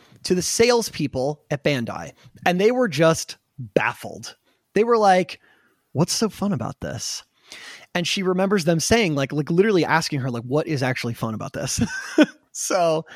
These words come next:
on Yo-, Yokoi's side, uh, he talked to his friends about it, and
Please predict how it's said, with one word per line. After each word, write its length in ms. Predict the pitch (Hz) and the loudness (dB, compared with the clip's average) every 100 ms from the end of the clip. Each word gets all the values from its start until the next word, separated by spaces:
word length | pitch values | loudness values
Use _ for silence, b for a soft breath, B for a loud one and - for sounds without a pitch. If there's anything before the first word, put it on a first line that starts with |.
| B B B B B - | B B B B B 0
on 200 | 190 196 | 2 4
Yo-, 180 | 214 202 | 4 2
Yokoi's 640 | 208 190 180 - 427 415 | 2 2 2 4 4 4
side, 460 | 175 143 139 156 185 b b - | 2 2 2 0 -4 b b -2
uh, 340 | 190 185 185 - | 2 2 0 -2
he 280 | - - 359 | -10 -8 -6
talked 320 | - 254 214 - | -2 -2 -2 -2
to 80 | 165 | -2
his 160 | 160 | -2
friends 360 | - 392 381 151 | 0 0 2 0
about 300 | 113 107 101 | -2 -4 -4
it, 180 | 78 - B B _ | -8 -12 B B _
and 420 | 185 202 202 196 | -2 0 -2 -2